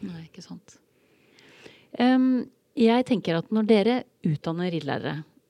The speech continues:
så er dere jo da med på å sende disse menneskene ut i felt som skal egentlig forme fremtidens ryttere. Eh, og nå har jeg jo fått et inntrykk av, ehm,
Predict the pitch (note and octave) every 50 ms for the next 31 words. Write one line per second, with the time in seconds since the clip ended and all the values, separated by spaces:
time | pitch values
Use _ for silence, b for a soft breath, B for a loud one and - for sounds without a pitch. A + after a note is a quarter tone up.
0 | _ _ _ - - - - - G#3+ G#3+ G#3+ G#3+ A3 A3 - - F#3 F3 E3 D#3+
1 | D#3 - E3 F3+ F#3+ G3 G3+ G3 F#3 F#3 E3 E3 F3 F3+ F3+ F#3 F#3 - - -
2 | F#3 E3+ D#3+ D3+ D3 - G3 G3 - - A#3 G3+ D#3+ D3+ D#3 E3+ E3 F3 D#3+ -
3 | F#3+ F#3+ E3+ D3 C3+ - - - E3+ E3+ - D#3+ D#3 - - E3+ - - D#3+ D#3
4 | - - - - - D#3 - - - E3 D#3 F3 E3 - D#3 D3 C#3 D3+ D#3 D3
5 | - F#3 F#3 F#3 E3+ - b b b b b b b b b b _ - - -
6 | A3 E3+ D#3+ - - D3 D3 D3 D3+ D#3+ D#3 D3+ F3+ - - - - D3 D3 C#3
7 | - C#3+ D3+ D#3+ D3+ - - A#2 - _ - - D#3+ - - _ _ b b b
8 | b b b b b b b b b b b b b - F#3 F#3 F3+ F#3 G3 F#3+
9 | F#3+ F3+ F#3+ G#3 G#3 - A3 G#3 - _ - - - - - - - G#3 - -
10 | F#3+ E3+ D3 - - - D#3 - - F3+ F#3 F#3 F3+ F3 F3+ F#3+ F#3 F#3 F#3 F#3
11 | F#3 F#3 F#3